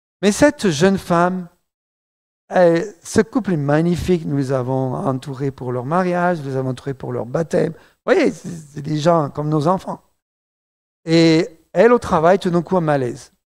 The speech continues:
Elle va voir le médecin, il dit, « Ah, il te faudrait un deuxième malaise, bon, mais il va falloir faire un, un scanner, un scanner. » Finalement, oh, la clinique lui dit, « Il faudrait peut-être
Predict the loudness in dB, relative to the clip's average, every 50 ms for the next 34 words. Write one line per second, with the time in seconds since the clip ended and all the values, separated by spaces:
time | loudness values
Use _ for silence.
0 | _ _ _ _ _ _ _ _ _ _ _ _ _ _ _ _ -14 -10 -8 -6
1 | -4 -4 -2 0 0 0 0 0 0 0 0 -2 -2 -2 -2 -2 0 0 0 0
2 | 0 0 2 4 4 2 0 -2 -6 -8 -4 -2 -2 0 0 0 0 0 0 0
3 | 0 2 2 2 0 2 0 0 0 0 0 0 0 0 0 -4 -4 -4 -4 -4
4 | -4 -6 -4 -4 -2 -2 -2 -2 -2 -4 -6 -8 -8 -8 -8 -8 -8 -10 -12 _
5 | _ _ _ _ -4 -4 -2 -2 -4 -6 -8 -12 _ _ _ _ -10 -8 -8 -6
6 | -4 -4 -4 -2 -2 -2 -4 -6 -8 _ _ _ _ _ _ _ _ _ _ _
7 | -4 -2 0 2 2 2 2 2 2 0 -2 -2 -2 -2 0 0 -2 -2 -6 -8
8 | -6 -4 -4 -4 -4 -4 -4 -4 -2 -2 -4 -4 -4 -6 -8 -10 -12 -12 -10 -6
9 | -6 -6 -6 -6 -8 -8 -8 -12